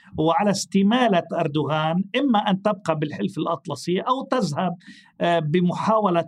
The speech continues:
دعم واحتضان واحتواء من قبل روسيا إلى منظمة شانغهاي وإلى الشرق. لذلك يعني بحكم موقع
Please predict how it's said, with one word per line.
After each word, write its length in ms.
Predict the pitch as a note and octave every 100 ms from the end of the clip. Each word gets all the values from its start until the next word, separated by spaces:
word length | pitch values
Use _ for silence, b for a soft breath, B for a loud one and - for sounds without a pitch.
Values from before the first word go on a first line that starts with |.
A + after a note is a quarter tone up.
| -
دعم 360 | D3+ A3 G3 E3
واحتضان 840 | D3 F#3+ - - D#3 F3 F3+ E3 C#3+
واحتواء 640 | D#3 F#3 - F3+ F#3+ G3 D3+
من 100 | D#3
قبل 280 | D#3+ D#3 D3+
روسيا 600 | D3+ G3 - F3+ F3 F#3 b b b
إلى 300 | G3 F#3 F3 E3+
منظمة 400 | F3+ F#3+ F3 E3
شانغهاي 540 | - E3 C#3+ D3 E3+ E3
وإلى 260 | F3+ E3
الشرق. 400 | D#3 - D3+ B2 _ _ b b -
لذلك 560 | F#3+ F3+ D4+ C#4+ F#3+
يعني 680 | G3 F#3 F#3 F3+ D3+ D#3+ E3
بحكم 600 | E3 D3 F3+ - D#4+ C4+
موقع 600 | G#3+ B3 E4 D#4 - D3+